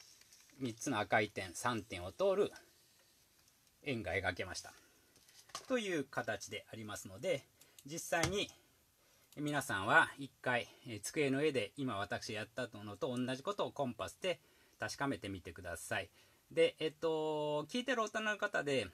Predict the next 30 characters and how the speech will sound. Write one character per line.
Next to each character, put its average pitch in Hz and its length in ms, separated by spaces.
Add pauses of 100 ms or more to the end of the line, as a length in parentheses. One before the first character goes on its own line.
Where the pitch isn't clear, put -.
(180)
あ 147 120
の、 123 340
ま 160 120
あ、 - 40
コ - 160
ン - 80
パ 120 160
ス 101 260 (300)
な 127 160
ど 104 160
持 131 120
っ 160 40
て 131 200
な 117 100
い 104 60
人 - 200
は、 123 260 (440)
あ 110 120
の、 101 240
ぜ 160 140
ひ 143 100
こ - 140
の 143 100
機 - 120
会 147 220
に、 135 280 (220)
ま 147 120
あ、 95 120
ち - 80
ょ-、 208 100